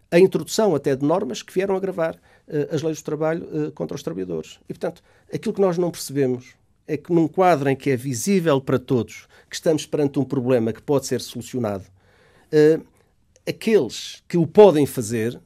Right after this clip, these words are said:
até agora não tenham mostrado vontade de, eh, o concretizar. Quer dizer, e não há problema nenhum. Porque em democracia é assim, quer dizer,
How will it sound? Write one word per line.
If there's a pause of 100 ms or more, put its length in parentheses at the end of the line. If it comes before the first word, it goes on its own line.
até
agora
não
tenham
mostrado
vontade
de,
eh,
o
concretizar. (300)
Quer
dizer, (160)
e
não
há
problema
nenhum. (640)
Porque
em
democracia
é
assim, (100)
quer
dizer,